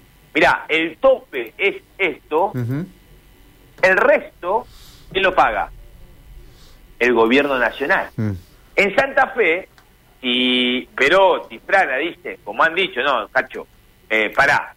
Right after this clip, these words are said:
Speaker 1: eh, te vamos a poner un tope", lo dijo el año pasado, fue del treinta y uno, este año del treinta y cinco, ¿el resto quién lo paga? El Tesoro Provincial.
Speaker 2: Sí.
Speaker 1: ¿Eh? O sea, los santafesinos pagamos el porcentaje de subsidio de epe.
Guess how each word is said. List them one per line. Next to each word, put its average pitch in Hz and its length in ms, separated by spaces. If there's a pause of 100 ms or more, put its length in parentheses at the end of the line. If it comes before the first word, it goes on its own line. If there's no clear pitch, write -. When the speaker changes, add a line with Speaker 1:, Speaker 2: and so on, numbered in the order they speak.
(380)
Speaker 1:
eh, 98 760
te 131 100
vamos 175 260
a 151 100
poner 175 220
un 156 140
tope", 196 320
lo 104 140
dijo 127 300
el 123 80
año 139 200
pasado, 165 600
fue 143 140
del 131 320
treinta 127 320
y 180 60
uno, 202 260
este 147 200
año 151 160
del 135 140
treinta 131 220
y 156 80
cinco, 202 600 (200)
¿el 175 100
resto 233 380
quién 190 140
lo 165 120
paga? 90 320 (360)
El 90 120
Tesoro 107 480
Provincial. 165 500 (300)
Speaker 2:
Sí. 117 280
Speaker 1:
¿Eh? 240 280 (240)
O - 180
sea, 110 120
los 107 140
santafesinos 202 840
pagamos 175 540
el 143 120
porcentaje 135 640
de 151 140
subsidio 208 560 (400)
de 214 180
epe. - 220